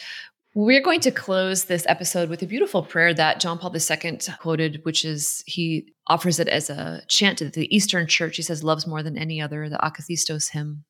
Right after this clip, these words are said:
which exalts Our Lady lyrically in twenty-four stanzas. And he says, in the fifth stanza, dedicated to her visit to Elizabeth, it exclaims, "And we just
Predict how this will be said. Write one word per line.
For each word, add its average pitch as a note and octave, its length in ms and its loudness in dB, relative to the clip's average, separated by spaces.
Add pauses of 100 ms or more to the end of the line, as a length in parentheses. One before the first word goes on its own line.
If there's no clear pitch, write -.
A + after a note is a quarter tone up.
(140)
which D#3 300 0
exalts D3+ 480 0
Our D#3+ 120 -2
Lady D#3 280 -2
lyrically E3+ 480 -2
in D#3+ 80 0
twenty-four G#3 400 0
stanzas. - 580 -6 (760)
And E3 120 4
he E3 40 2
says, D#3+ 200 0
in F3 100 -2
the E3 80 0
fifth G3+ 240 -2
stanza, D#3+ 340 -2
dedicated E3 500 -2
to D#3+ 100 -2
her D3+ 40 -2
visit D#3 300 -2
to D#3+ 140 -4
Elizabeth, D3 420 -4
it - 80 -12
exclaims, D3 640 -6
"And D#3 80 -4
we F3+ 60 0
just G3 300 0